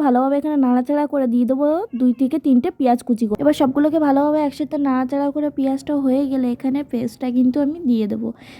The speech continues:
আর তার সাথে কিন্তু দুটো কাঁচা লঙ্কাও কিন্তু এখানে চিড়ে দিয়ে দিয়েছি। পেঁয়াজগুলোকে কিন্তু ভালোভাবে এখানে হবিয়ে নিতে হবে। আর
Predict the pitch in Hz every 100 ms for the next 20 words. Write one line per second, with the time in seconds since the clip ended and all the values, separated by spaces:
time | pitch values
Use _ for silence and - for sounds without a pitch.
0 | - 277 262 254 294 302 311 302 285 269
1 | 294 277 254 262 262 262 285 294 285 285
2 | 302 302 - 277 269 247 254 254 277 269
3 | 320 - 240 240 254 262 - 269 269 220
4 | - 226 262 277 277 269 269 254 240 247
5 | 254 285 247